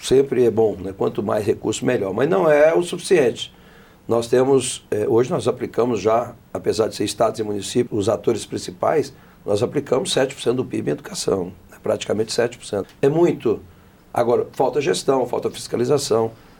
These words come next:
né? E nós não podemos penalizar apenas na ponta o professor ou o diretor da escola, porque tem outras atribuições, como os próprios secretários, os governadores, prefeitos,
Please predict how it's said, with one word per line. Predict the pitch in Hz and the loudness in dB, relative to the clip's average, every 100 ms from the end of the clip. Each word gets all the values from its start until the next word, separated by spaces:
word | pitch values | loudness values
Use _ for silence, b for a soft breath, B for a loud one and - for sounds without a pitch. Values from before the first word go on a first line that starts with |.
| b b - | b b -6
né? | 107 123 | 0 4
E | |
nós | 139 147 | 6 4
não | 151 | 2
podemos | 156 135 151 143 | 0 2 2 0
penalizar | - 156 143 131 127 127 | 2 2 2 2 2 2
apenas | - 143 147 | 2 0 2
na | - | 0
ponta | - 139 139 101 87 - | 2 4 4 -2 -8 -10
o | 104 | -4
professor | 117 117 104 - 139 131 98 - - - | -2 2 2 4 6 6 2 -4 -12 -2
ou | 110 | 0
o | |
diretor | 110 113 110 113 | 2 0 2 2
da | 104 | 2
escola, | 98 - 85 - b b b b | 0 -4 -4 -6 b b b b
porque | - 107 - 123 139 143 - b b b b | -4 -2 2 6 6 4 -4 b b b b
tem | - 135 | 2 6
outras | 135 190 165 135 | 8 6 4 2
atribuições, | 143 139 127 120 143 151 143 | 2 2 0 2 4 4 2
como | - 143 139 - | 0 2 0 -2
os | - | -8
próprios | - 147 151 147 123 - | 2 4 4 2 -4 0
secretários, | 110 127 127 131 131 127 117 113 - B B | 0 0 0 4 4 4 0 -4 -16 B B
os | - 107 | -4 2
governadores, | 127 120 117 117 123 127 117 107 | 2 4 2 4 6 6 4 0
prefeitos, | - 127 - 131 135 131 117 - | 0 2 4 6 6 2 -6 -6